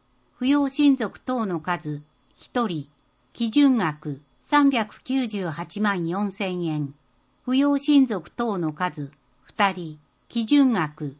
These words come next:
四百三十六万四千円。扶養親族等の数、三人。基準額、四百七十四万四千円。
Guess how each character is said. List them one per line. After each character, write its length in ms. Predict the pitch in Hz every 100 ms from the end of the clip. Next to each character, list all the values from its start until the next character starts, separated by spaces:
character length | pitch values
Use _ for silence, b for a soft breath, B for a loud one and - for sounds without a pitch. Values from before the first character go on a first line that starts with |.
| _ -
四 240 | 262 285
百 200 | 269 220 -
三 260 | 226 226
十 220 | 208 170 165
六 240 | 165 214
万 260 | 202 185 165
四 240 | 165 185
千 340 | 170 180 165 165
円。 260 | 143 139 139 _ _ _ _
扶 80 | 247
養 240 | 262 294
親 300 | 285 294 285
族 240 | 233 185 -
等 260 | - 226
の 160 | 180 147
数、 400 | 147 170 165 127 _ _ _
三 380 | - 214 220
人。 320 | 214 180 139 - - - _ _
基 160 | - 226
準 280 | 285 269
額、 420 | 226 156 - 151 135 _ _ -
四 240 | 277 285
百 240 | 269 214
七 260 | 190 190 226
十 280 | 220 185 165
四 360 | 170 208 202
万 260 | 202 185 160
四 240 | 151 180 175
千 340 | - 175 165
円。 300 | 160 143 139